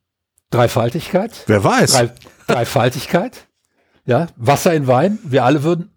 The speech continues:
Speaker 1: dieses Experiment gerne mal wieder wiederholen können,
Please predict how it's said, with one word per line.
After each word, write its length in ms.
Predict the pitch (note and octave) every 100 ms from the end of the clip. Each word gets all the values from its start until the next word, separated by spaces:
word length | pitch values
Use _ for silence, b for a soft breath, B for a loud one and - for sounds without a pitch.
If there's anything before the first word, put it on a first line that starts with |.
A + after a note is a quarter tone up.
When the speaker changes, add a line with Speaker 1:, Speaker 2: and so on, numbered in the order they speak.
| _ _ _ -
Speaker 1:
dieses 220 | D#3+ F#3
Experiment 560 | F3+ - E3 D3+ D3 -
gerne 340 | C#3+ D#3 G3+
mal 260 | F#3 D3+ B2+
wieder 340 | D3 C#3+ C3 B B B B -
wiederholen 480 | C3 A2+ B2+ F3+
können, 300 | - G3+ A#3